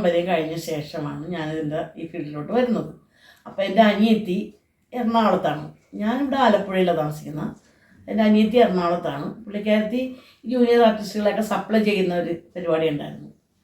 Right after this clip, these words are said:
അപ്പം പുള്ളി മുഖാന്തരമാണ് ഞാനിതിൻ്റെ അകത്തോട്ട് വരുന്നത്. അങ്ങനെ അങ്ങനെ ചെറിയ ചെറിയ വേഷങ്ങളൊക്കെ ചെയ്ത് അങ്ങനെ എന്തെങ്കിലുമൊക്കെ ചാൻസ് ഉണ്ടെങ്കിൽ എന്നെ വിളിക്കും,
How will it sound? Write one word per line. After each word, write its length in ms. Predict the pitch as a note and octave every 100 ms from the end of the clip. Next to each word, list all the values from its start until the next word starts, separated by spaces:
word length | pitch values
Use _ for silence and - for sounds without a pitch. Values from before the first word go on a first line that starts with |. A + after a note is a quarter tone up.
| _ _ _
അപ്പം 160 | - G#3+
പുള്ളി 240 | G3+ G3+ C#4+ C#4+
മുഖാന്തരമാണ് 680 | A3 G3 F#3 F3+ E3 D3+ G#3
ഞാനിതിൻ്റെ 380 | E3+ E3 E3+ D#3+
അകത്തോട്ട് 280 | D#3+ D#3+ G#3+
വരുന്നത്. 320 | C4 A3+ D#3 - - _ _ _ _ _ -
അങ്ങനെ 160 | E3 B3
അങ്ങനെ 180 | B3+ -
ചെറിയ 220 | C#4+ B3+
ചെറിയ 200 | B3+ B3+ C4
വേഷങ്ങളൊക്കെ 480 | C4 A3 A#3 A#3 A#3+
ചെയ്ത് 180 | A#3 A#3+
അങ്ങനെ 220 | A#3 A#3+ A#3+ A#3
എന്തെങ്കിലുമൊക്കെ 460 | A3 A3 A#3 A#3+ A#3+
ചാൻസ് 280 | A#3 G#3+ G#3+
ഉണ്ടെങ്കിൽ 260 | G#3+ G#3 A3
എന്നെ 140 | G#3 G#3+
വിളിക്കും, 340 | F#3+ F#3 G#3+